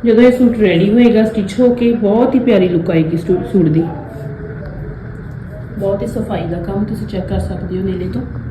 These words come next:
ਬਹੁਤ ਜ਼ਿਆਦਾ ਸਫਾਈ ਦਾ ਕੰਮ ਆ, ਬਹੁਤ ਪਿਆਰਾ ਕੰਮ। ਹਾਂਜੀ, ਇੱਕ ਸੂਟ ਅਸੀਂ ਇਹ ਰੈਡੀ ਕੀਤਾ ਆ। ਇਹ ਇੱਦਾਂ ਬਾਜੂ ਤੇ ਫਲਾਰ ਆਉਣਗੇ, ਵੱਡੇ ਫਲਾਰ ਆਉਣਗੇ ਬਾਜੂ ਤੇ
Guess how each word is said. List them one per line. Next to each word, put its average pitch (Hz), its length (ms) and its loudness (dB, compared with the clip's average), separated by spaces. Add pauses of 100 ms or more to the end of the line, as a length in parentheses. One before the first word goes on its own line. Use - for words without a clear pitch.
ਬਹੁਤ 196 320 -4
ਜ਼ਿਆਦਾ 190 260 -4
ਸਫਾਈ 185 340 -6
ਦਾ 156 100 -6
ਕੰਮ 170 280 -6
ਆ, 214 100 -6 (1500)
ਬਹੁਤ 185 300 -6
ਪਿਆਰਾ 156 200 -4
ਕੰਮ। 156 280 -6 (3250)
ਹਾਂਜੀ, 202 220 0
ਇੱਕ 214 200 -2
ਸੂਟ 233 260 2
ਅਸੀਂ 214 260 2
ਇਹ 180 60 4
ਰੈਡੀ 196 200 2
ਕੀਤਾ 214 300 -2
ਆ। 240 180 2 (460)
ਇਹ 208 200 4
ਇੱਦਾਂ 196 160 2
ਬਾਜੂ 180 380 4
ਤੇ 220 120 6
ਫਲਾਰ 185 360 2
ਆਉਣਗੇ, 233 400 6 (300)
ਵੱਡੇ 190 320 4
ਫਲਾਰ 190 340 2
ਆਉਣਗੇ 214 280 4
ਬਾਜੂ 220 320 2
ਤੇ 254 280 2